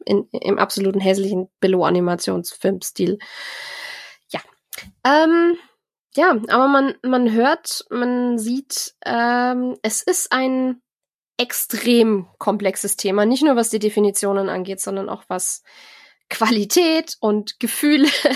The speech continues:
<laughs> und Erfolgsgarant oder eben auch nicht angeht. Ähm, es, es wird interessant zu beobachten, wie das jetzt sich die kommenden Jahre weiterentwickelt, wie sehr das Publikum übersättigt ist mit der Nostalgiekeule,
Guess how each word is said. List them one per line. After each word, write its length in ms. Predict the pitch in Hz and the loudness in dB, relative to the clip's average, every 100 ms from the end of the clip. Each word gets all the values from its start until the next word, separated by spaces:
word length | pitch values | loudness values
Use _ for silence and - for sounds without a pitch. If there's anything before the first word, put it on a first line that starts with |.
| - - | -2 -10
<laughs> 500 | - - - 311 - | -20 -18 -16 -16 -8
und 680 | 240 240 233 226 220 - - - | 0 4 4 2 -2 -4 -6 -2
Erfolgsgarant 1200 | 214 - - 240 262 262 - - 226 220 233 233 | -4 -2 0 4 2 0 -8 0 0 2 0 0
oder 240 | 233 214 | -2 -2
eben 240 | - 208 214 | 0 -2 -2
auch 180 | 196 220 | -6 0
nicht 400 | 220 240 - - | 0 0 -8 -8
angeht. 720 | - 233 226 240 262 254 - - _ _ - - _ _ _ - | -4 -2 -2 0 0 -2 -12 -12 _ _ -20 -20 _ _ _ -2
Ähm, 520 | 233 240 240 233 226 214 _ _ _ _ - - _ _ _ _ _ _ _ _ _ | 4 4 4 2 0 -4 _ _ _ _ -14 -14 _ _ _ _ _ _ _ _ _
es, 580 | - 240 - - - - | -4 -2 -2 -4 -6 -8
es 240 | 233 - 214 | -8 -6 0
wird 340 | 339 359 - | 0 0 -8
interessant 640 | - 285 - 277 262 277 | -2 -2 0 0 2 0
zu 180 | - 285 | 0 0
beobachten, 560 | 240 247 233 208 - 202 | 0 0 0 -2 -4 -4
wie 80 | 208 | -2
das 160 | 208 | -2
jetzt 180 | 208 208 | -4 -4
sich 140 | 214 | -8
die 560 | - 220 214 214 214 208 | -6 -2 2 2 2 0
kommenden 340 | - 226 214 214 | -2 0 2 2
Jahre 280 | 208 214 | 2 0
weiterentwickelt, 880 | 214 233 208 208 - 190 190 190 208 | 0 0 0 -2 -4 -4 -2 -4 -4
wie 160 | 202 208 | -2 0
sehr 380 | 208 208 214 | 4 6 6
das 160 | 214 208 | 4 0
Publikum 480 | 226 214 208 214 208 | -2 -2 -2 2 2
übersättigt 560 | 190 185 202 247 247 226 | 2 0 0 0 -2 -2
ist 180 | 247 | 0
mit 160 | 247 240 | 0 0
der 100 | 240 | 2
Nostalgiekeule, 1080 | 240 240 240 233 240 240 - 233 240 247 | 0 0 0 0 -2 -6 -2 0 2 0